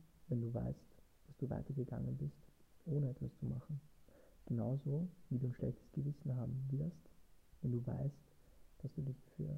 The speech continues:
einen Menschen einsetzen hättest können, der gerade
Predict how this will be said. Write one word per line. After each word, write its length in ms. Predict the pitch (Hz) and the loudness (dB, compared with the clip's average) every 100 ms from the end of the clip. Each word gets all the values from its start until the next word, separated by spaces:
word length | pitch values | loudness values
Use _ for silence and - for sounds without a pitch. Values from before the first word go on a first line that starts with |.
| 190 - - | -4 -12 -4
einen 180 | 127 123 | 2 4
Menschen 320 | 131 156 - | 4 0 0
einsetzen 680 | - 143 147 143 - - 127 | 0 0 -2 -4 -6 -2 0
hättest 300 | 127 - 135 | 0 0 -6
können, 360 | - 127 127 143 - - - - - - - | -2 2 2 2 -2 -12 -20 -20 -20 -4 0
der 140 | 120 | 2
gerade 340 | 151 135 135 | 2 0 0